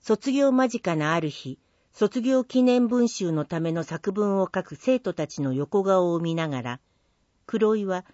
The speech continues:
彼らとの思い出を振り返っていた。そこに、クラスメートで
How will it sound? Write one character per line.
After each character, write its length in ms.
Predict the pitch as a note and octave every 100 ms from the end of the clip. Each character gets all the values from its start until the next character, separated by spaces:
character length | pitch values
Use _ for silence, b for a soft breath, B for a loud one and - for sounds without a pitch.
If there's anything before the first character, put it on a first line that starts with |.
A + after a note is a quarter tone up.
| b
彼 280 | - B3+ B3+
ら 120 | G3
と 140 | - D#3
の 160 | C3+
思 220 | C3 E3+ F3+
い 80 |
出 120 | F3 E3+
を 100 | D#3
振 100 | E3
り 80 | D#3
返 300 | - D#3 C3
っ 40 |
て 200 | _ A#2
い 100 | G#2
た。 240 | - G2+ - _ _ _ _ _ _ _ _ _ _ _
そ 180 | - G3+
こ 140 | - G#3
に、 240 | F#3+ F#3+ _ _ _ -
ク 100 | A#3
ラ 140 | A#3+
ス 160 | - A#3+
メ 140 | A#3
ー 40 | A3
ト 180 | D#3+
で 200 | C#3 C#3